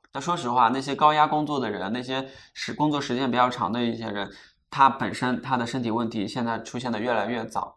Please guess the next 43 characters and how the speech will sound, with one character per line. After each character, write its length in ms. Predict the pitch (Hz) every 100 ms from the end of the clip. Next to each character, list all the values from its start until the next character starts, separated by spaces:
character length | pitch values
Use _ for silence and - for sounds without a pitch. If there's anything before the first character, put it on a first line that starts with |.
| _ _
但 100 | 165
是 140 | 170
这 160 | 185 226
个 60 | 190
是 120 | 180
社 200 | - 185
会 100 | 180
现 180 | 180 185
实 120 | 127
的 100 | 120
问 100 | 123
题， 80 | 117
大 120 | 135
家 60 |
要 100 | 143
工 200 | 131 139
作， 140 | 139 131
对 100 | 117
吧？ 220 | 113 - - -
但 120 | -
是 80 | 190
不 120 | 135
代 180 | 143 175
表 160 | 135 110
说 160 | 139
我 100 | 135
们 120 | 113 101
没 80 |
有 80 | 123
办 160 | 131 123
法 100 | 117
去 140 | 117
解 160 | 107 87
决。 200 | 87 80 85 - - -
第 160 | 202
一 80 | 220
个， 180 | 220 123
要 140 | 165
么 80 | 165
我 140 | 135 107
们 100 | 107
就 140 | 131
是 320 | 123 107 -